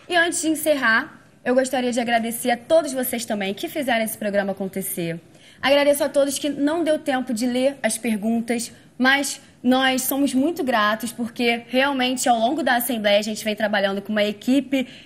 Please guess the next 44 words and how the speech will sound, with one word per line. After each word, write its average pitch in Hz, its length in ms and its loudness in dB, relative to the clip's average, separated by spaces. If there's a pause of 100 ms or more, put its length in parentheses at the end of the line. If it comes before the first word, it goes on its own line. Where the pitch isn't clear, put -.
extensa, 320 600 0 (200)
que 427 80 -4
aparece 320 520 2
também 277 300 -2
a 262 40 0
equipe 269 340 -2
nos 277 240 2
bastidores, 240 800 0 (240)
pra 277 140 -2
poder 285 240 2
comunicar 277 640 0
e 247 80 -2
informar 233 800 0
o 269 100 -2
máximo, 247 540 0
dá-, 233 280 2
dando 240 200 0
o - 20 -4
nosso 233 260 -2
melhor 220 220 2
pra 214 140 -4
vocês. 202 420 -4
Então 262 160 -6
agradeço 285 380 0
a - 20 -2
vocês 240 380 -4
e 254 40 -6
também 254 260 -4
a 254 40 -4
toda 277 220 0
a 302 40 -2
nossa 277 220 -4
equipe 220 320 -10 (260)
que 233 140 -6
faz, 214 400 -2
que - 140 -10
faz 277 340 0
isso 233 160 -6
tudo 226 140 -6
acontecer, 220 680 -4 (280)
aos 247 180 0
senhores 240 480 0
aí 240 160 2
também 226 480 0